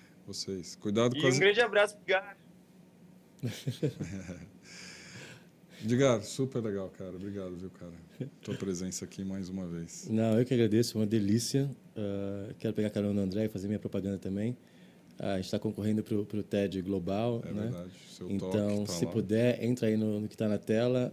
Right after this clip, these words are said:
Speaker 3: no ted Audition. E quanto mais votos vocês puderem passar pra levar mais um brasileiro pro ted, vai ser interessante, porque eu quero convidar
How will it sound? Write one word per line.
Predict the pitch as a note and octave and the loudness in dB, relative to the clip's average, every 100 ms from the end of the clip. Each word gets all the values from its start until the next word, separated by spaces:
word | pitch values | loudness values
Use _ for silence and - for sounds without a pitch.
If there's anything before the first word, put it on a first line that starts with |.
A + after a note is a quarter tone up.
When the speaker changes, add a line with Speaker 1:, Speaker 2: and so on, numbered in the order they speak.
| - | -4
Speaker 3:
no | G#2+ G2+ G2+ - - - - | -2 -2 -2 -6 -14 -14 -2
ted | G#2 G2+ G2 | 0 0 0
Audition. | F#2+ F#2 A2+ B2+ D3 D#3 - - - - - - | -2 2 0 2 0 -2 -6 -20 -20 -20 -12 -6
E | |
quanto | - G2+ | -2 0
mais | G#2 A2 | 2 2
votos | G#2 A2 | 2 2
vocês | - - | 0 -6
puderem | G#2+ G#2+ G2+ | -2 0 0
passar | G2 - G2 - G#2 | -2 -4 -2 0 -2
pra | G2+ G#2 G2+ | -2 -2 -2
levar | G2 G2 | -2 0
mais | G#2 G2 | 0 2
um | G2+ | 0
brasileiro | G2+ G2 G2+ - | 2 2 0 -2
pro | |
ted, | - G#2 G#2+ | -2 0 0
vai | G2 | -2
ser | - | -4
interessante, | - G2 - G#2 A2+ | -2 -2 -2 -4 -4
porque | - | -4
eu | A2 | -4
quero | - G#2 | -2 -4
convidar | G#2 A2 G2+ G2 G2 | -2 -4 -2 -2 -2